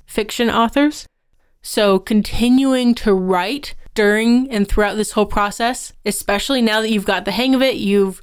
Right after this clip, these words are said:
understood the mistakes that you made and had to fix the hard way. Book two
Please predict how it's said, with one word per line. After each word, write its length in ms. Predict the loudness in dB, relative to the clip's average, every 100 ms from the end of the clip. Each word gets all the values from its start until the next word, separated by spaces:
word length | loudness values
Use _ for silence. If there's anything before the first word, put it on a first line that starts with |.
| -2
understood 640 | 2 2 0 0 -2 2
the 80 | 2
mistakes 440 | 0 -2 -4 -4
that 120 | -2
you 80 | 2
made 300 | 2 2 0
and 100 | 0
had 220 | 0 -2
to 60 | -2
fix 360 | -4 -6 -6 -6
the 140 | -2
hard 240 | 2 0
way. 320 | 0 -2 -4 -8 -18 _ _ _ _ _ -4
Book 240 | -4 -4
two 400 | -4 0 2 0